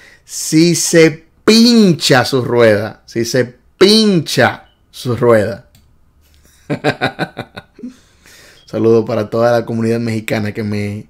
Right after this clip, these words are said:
me da mucho apoyo, los quiero mucho. Y más a los que están en el estado de California. ¡Viva la raza! ¡Viva México! Cuando llueve, usted debe tener cuidado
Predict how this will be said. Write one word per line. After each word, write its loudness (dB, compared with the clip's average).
me -12
da -6
mucho -2
apoyo, -2
los -8
quiero -6
mucho. -8
Y -20
más -2
a 4
los 4
que 4
están 2
en -2
el 2
estado 4
de -2
California. 4
¡Viva 6
la 8
raza! 4
¡Viva 4
México! 4
Cuando 2
llueve, 4
usted 0
debe 4
tener 0
cuidado 0